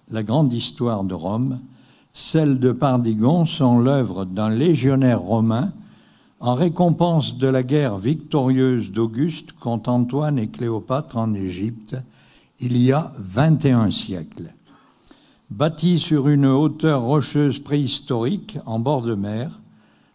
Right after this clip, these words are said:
d'abord simple cabane, puis villa luxueuse, au travers de sept siècles d'embellissement, elle est, avec trois mille huit cents mètres carrés de surface,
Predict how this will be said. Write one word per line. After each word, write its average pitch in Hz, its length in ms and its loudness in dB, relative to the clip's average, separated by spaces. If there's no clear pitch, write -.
d'abord 135 760 0
simple 143 500 0
cabane, 113 560 0
puis 139 420 -2
villa 143 420 0
luxueuse, 117 840 -6
au 143 140 0
travers 151 600 0
de 113 240 0
sept 160 420 -4
siècles 151 400 -2
d'embellissement, 131 1000 -2
elle 151 160 0
est, 143 260 2
avec 123 460 -2
trois 165 240 2
mille 156 260 4
huit 143 140 2
cents 135 300 0
mètres 127 360 0
carrés 123 300 -2
de - 80 -10
surface, 131 760 -8